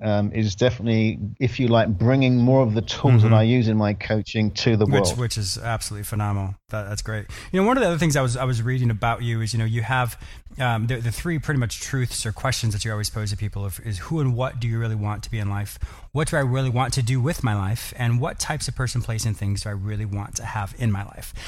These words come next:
Speaker 2: I think those are very basic questions, but such powerful questions that many people don't really stop and reflect a-, and really do a lot of in-, internal work of, well, what does that really mean in my life?
Speaker 1: Agreed. And, you know, Sir Winston Churchill once said, and I'm gonna paraphrase him terribly poorly, but I think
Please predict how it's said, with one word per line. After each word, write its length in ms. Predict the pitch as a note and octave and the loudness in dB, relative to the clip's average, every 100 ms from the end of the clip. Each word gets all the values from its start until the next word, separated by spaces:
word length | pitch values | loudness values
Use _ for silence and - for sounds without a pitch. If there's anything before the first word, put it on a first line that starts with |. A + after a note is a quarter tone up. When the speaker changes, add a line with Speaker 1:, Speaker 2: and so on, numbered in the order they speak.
| - | -2
Speaker 2:
I 100 | D#3 | 2
think 160 | F#3+ G3+ | 2 2
those 220 | F3+ C3+ | 2 0
are 140 | - C#3+ | 0 2
very 180 | C#3+ C3+ | 2 2
basic 380 | C3+ C3+ B2+ | 2 0 0
questions, 460 | - - C3 - C#3+ | -4 -2 -2 0 -2
but 140 | C3 | 0
such 260 | A#2+ G3 - | -2 -4 -4
powerful 420 | - C#3 C#3 C#3 | -2 0 0 -2
questions 380 | - C3+ - B2 | -4 -4 0 0
that 120 | A#2+ | 0
many 220 | B2 E3+ | 2 2
people 240 | G3+ G3 C#3+ | 0 -4 -2
don't 240 | C3+ B2+ | -2 -2
really 340 | B2+ B2+ B2 A#2 - - - | -2 -2 -2 -4 -8 -18 -18
stop 460 | - - E3 D#3 - - | -8 0 2 2 0 -4
and 180 | C3+ B2+ | 0 2
reflect 800 | B2 - - E3+ E3 - - - - | 2 -2 -4 0 0 0 -8 -8 -8
a-, 160 | C3+ | -4
and 140 | C3 C3 | -2 -2
really 180 | F#3+ E3 | -2 -2
do 300 | C3+ D3 C#3 | -2 -2 -2
a 20 | |
lot 200 | B2+ C3 | -2 -2
of 100 | A2 | -4
in-, 200 | C3+ B2+ | -2 -2
internal 420 | C3+ A#2 - C#3+ | 0 -2 0 -4
work 300 | A#2 C#3+ F3+ | -2 -4 -4
of, 160 | C3 A#2+ | -6 -8
well, 140 | C#3 | -8
what 240 | C3+ E3 A#3+ | -6 -6 -4
does 100 | B3+ | -2
that 140 | G3+ | -2
really 200 | E3 E3+ | -2 2
mean 280 | C#3 C3+ F3+ | 4 4 2
in 60 | B2 | 0
my 120 | - | -2
life? 440 | - - - - - - _ - - _ - | -8 -10 -14 -16 -20 -20 _ -20 -20 _ 0
Speaker 1:
Agreed. 540 | D3+ D#3+ D#3+ G#2 F2 - | 4 6 6 4 0 -2
And, 360 | C3 C3 C3+ C3 | 2 4 2 0
you 100 | C#3 | 0
know, 160 | C#3 C#3 | 2 2
Sir 200 | C3 D3+ | 0 0
Winston 440 | C#3+ F3+ E3 D3+ B2 | 2 0 -2 -4 -4
Churchill 640 | - C#3+ C3 - A2+ A2 | 2 2 2 0 0 2
once 340 | A#2 C#3+ C#3+ - | 4 2 2 -2
said, 180 | - A#2+ | 2 4
and 80 | |
I'm 120 | B2+ D#3 | 4 2
gonna 140 | D3+ | 0
paraphrase 680 | - C3+ B2 A#2 A#2 A2+ - | 0 2 2 2 2 0 2
him 120 | G#2+ | 0
terribly 440 | - B2+ A#2+ A2 G2+ | 2 4 4 2 0
poorly, 320 | - A#2 G2 | 0 2 2
but 160 | G2 F#2+ | 2 2
I 100 | G#2+ | 0
think 340 | - A#2+ A#2+ | 2 0 0